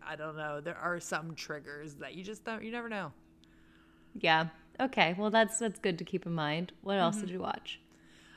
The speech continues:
Speaker 1: Um, and then on Saturday, I went to the drive-in and I saw Freaky, which is the Vince Vaughn, Catherine Newton Freaky Friday murder horror comedy.
Speaker 2: Yeah. It's
Speaker 1: That's
Speaker 2: a
Speaker 1: pretty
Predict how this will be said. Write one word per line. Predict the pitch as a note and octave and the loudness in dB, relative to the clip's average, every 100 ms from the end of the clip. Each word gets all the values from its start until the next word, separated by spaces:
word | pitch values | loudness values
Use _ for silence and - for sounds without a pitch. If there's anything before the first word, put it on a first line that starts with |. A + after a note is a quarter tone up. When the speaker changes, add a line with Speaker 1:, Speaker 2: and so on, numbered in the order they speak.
| - G3+ | -6 -2
Speaker 1:
Um, | G3+ F#3+ | -2 -2
and | |
then | F#3+ F#3+ | -2 0
on | F#3 F3+ F3 F3 F3 F3 | 0 0 -2 -4 -6 -8
Saturday, | - - E3 E3 E3 | -8 -4 -2 -2 -2
I | D#3+ | -4
went | D#3+ E3 | -6 -10
to | E3+ | -6
the | D#3+ D#3 D3+ D3 - - | -4 -4 -4 -8 -14 -20
drive-in | - D#3 D3 D3 D3 D3+ D#3 | -10 -6 -4 -4 -6 -6 -6
and | D#3 | -6
I | C#3+ | -8
saw | C3+ C#3+ C#3+ | -4 -2 -2
Freaky, | - - D3 - E3+ E3 E3+ | -6 -6 -6 -6 -4 -2 -2
which | D3 C3+ | -6 -8
is | C#3+ C3+ | -10 -8
the | C#3+ C#3 C#3 C#3 C#3+ C#3 | -6 -4 -4 -6 -8 -10
Vince | C#3+ C#3 - | -10 -8 -8
Vaughn, | D3 C#3 C#3 | -6 -4 -6
Catherine | - C3+ C3 D3 C#3+ | -6 -6 -6 -8 -8
Newton | C#3 C3+ C#3+ | -8 -8 -10
Freaky | - D3 C#3 C3+ | -8 -10 -8 -8
Friday | D3 C3+ C3+ C3+ C#3 C3+ - - - - - | -6 -4 -4 -6 -6 -10 -16 -20 -20 -20 -14
murder | C#3+ C#3+ C#3+ C#3+ D3 - - - - | -8 -6 -4 -4 -6 -12 -20 -20 -8
horror | D3+ D3 C#3 - | -2 -2 -2 -4
comedy. | D#3+ D#3 G3+ | -2 2 6
Speaker 2:
Yeah. | F3+ E3+ F3 F3 - - - - - - - - | 6 6 2 -4 -16 -20 -20 -20 -20 -20 -20 -10
It's | G3+ | -2
Speaker 1:
That's | F#3+ | 0
Speaker 2:
a | |
Speaker 1:
pretty | F#3 | 6